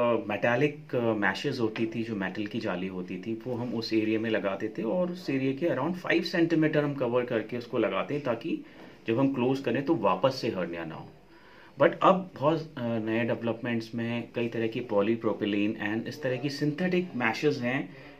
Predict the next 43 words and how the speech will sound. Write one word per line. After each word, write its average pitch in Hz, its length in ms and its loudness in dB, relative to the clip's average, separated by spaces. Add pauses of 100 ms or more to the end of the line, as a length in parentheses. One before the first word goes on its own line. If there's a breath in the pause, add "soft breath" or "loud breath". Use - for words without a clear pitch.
जो 156 420 4
नॉन 107 360 6
मेटालिक 107 480 4
हैं - 280 -10 (500 loud breath)
और 110 260 6
उनकी 120 260 2
strength 147 400 0
भी 156 160 6
बहुत 120 260 2
अच्छी 104 240 -4
होती 87 320 -8
है। 82 200 -10 (460 loud breath)
तो 151 60 4
उसको 156 500 4
हम 165 400 2
यूज़ 131 380 2
करते 110 280 2
हैं, 113 420 -6 (240)
अ, 90 300 -2
जो, 101 260 -6
जो 110 200 0
areas 104 480 2
weak 98 180 -4
हो 95 120 -2
गए 92 100 -4
हैं 90 80 0
वहाँ 85 200 -6
पे, 127 200 -6
और 147 340 -2 (360 loud breath)
surgery 139 420 4
करके 147 360 2
हम 156 80 2
पूरी 156 280 0
wall 117 300 2
को 185 240 -4
काफ़ी - 320 -6
हद 143 140 -6
तक 139 100 -6
strengthen 98 460 -4
कर 90 120 -4
देते 92 340 -12
हैं। - 120 -12
तो 208 320 -2